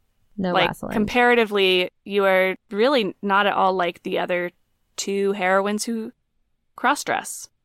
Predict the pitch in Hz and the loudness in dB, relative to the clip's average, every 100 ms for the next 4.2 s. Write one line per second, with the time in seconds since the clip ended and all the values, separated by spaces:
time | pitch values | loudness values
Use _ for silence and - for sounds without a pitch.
0 | _ _ 185 170 165 - _ _ - 208 | _ _ -2 0 -2 -6 _ _ -4 0
1 | 214 196 247 226 214 208 214 214 202 185 | 2 0 2 2 4 2 2 0 2 0
2 | 190 190 180 - 185 170 170 - 185 180 | 0 -2 -6 -2 0 0 -2 -2 2 2
3 | 180 170 165 185 220 202 165 165 151 147 | 2 0 0 2 4 2 0 0 0 0
4 | 151 175 | -2 -4